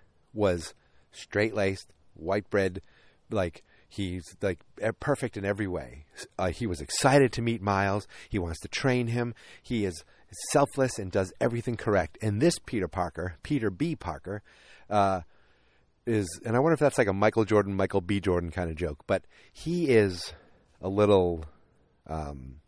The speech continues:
just not, he's just sarcastic, a little, doesn't really wanna help. Like, he does do the right thing, but he's wise. And see, Spider-Man has always been a wise ass. Like, that's his thing, to, to wisecrack.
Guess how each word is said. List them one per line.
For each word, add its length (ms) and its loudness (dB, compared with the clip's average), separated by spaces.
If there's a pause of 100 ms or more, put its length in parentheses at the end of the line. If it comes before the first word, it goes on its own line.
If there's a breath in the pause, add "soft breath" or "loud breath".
(600)
just 380 -8 (1400)
not, 340 2 (460)
he's 260 -8
just 140 -2 (160)
sarcastic, 760 -2 (440)
a 60 -6
little, 200 0
doesn't 240 0
really 140 0
wanna 160 -4
help. 440 2
Like, 140 0
he 60 -2
does 320 6
do 160 2
the 100 4
right 200 4
thing, 340 -4 (420 loud breath)
but 140 0
he's 180 -4
wise. 560 4 (220 loud breath)
And 180 0 (540 soft breath)
see, 160 -6 (680)
Spider-Man 380 6
has 100 4
always 400 6
been 240 2
a 60 4
wise 260 6
ass. 240 -8
Like, 160 -8
that's 240 0
his 180 0
thing, 420 -2
to, 220 -4
to 160 0
wisecrack. 580 2